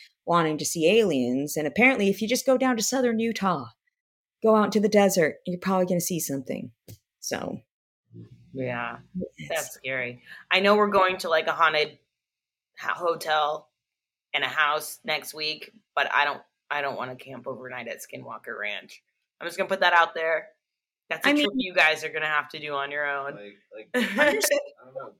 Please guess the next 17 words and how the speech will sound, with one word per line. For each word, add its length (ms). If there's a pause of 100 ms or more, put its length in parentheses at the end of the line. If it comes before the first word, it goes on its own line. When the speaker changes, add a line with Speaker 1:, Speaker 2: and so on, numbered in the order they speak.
Speaker 1:
I, 320
I 40
don't 160 (100)
think 160
there's 160
any 220
been 240
Speaker 3:
Like, 160
Speaker 1:
recorded 560
Speaker 3:
really? 160
Speaker 1:
of 80 (720)
missing 600
anuses 1040 (320)
in 300
any 480
of 140
the 120